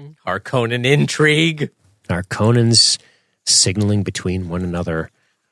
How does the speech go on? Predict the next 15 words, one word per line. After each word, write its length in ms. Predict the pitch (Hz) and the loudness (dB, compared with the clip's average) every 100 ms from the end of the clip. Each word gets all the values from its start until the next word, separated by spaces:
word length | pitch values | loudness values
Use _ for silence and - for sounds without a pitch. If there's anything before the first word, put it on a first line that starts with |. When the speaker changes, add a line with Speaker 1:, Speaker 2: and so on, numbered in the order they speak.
| _ | _
Speaker 2:
to 180 | - 95 | -4 -2
avoid 760 | 85 82 87 95 101 104 87 87 | -2 -4 -2 0 0 0 -2 -4
being 440 | 90 90 87 82 - | -4 -4 -6 -10 -10
picked 340 | - 95 - - _ | -8 -8 -10 -18 _
up, 440 | - - - - - - | -10 -8 -8 -10 -14 -12
Matthew. 640 | 76 78 - - - - _ _ | -14 -10 -10 -10 -12 -20 _ _
Good 240 | - 90 95 | -4 -2 0
shit. 760 | - - - 80 78 78 - _ _ - 101 _ _ - _ - | 0 2 0 -2 -8 -10 -14 _ _ -20 -20 _ _ -20 _ -2
This 160 | 113 | 0
next 220 | 156 147 135 | 2 2 2
Speaker 1:
I 40 | |
love 40 | |
Speaker 2:
one's 60 | 113 | 2
Speaker 1:
it. 40 | |
Speaker 2:
short. 420 | - - 113 - | 4 4 2 0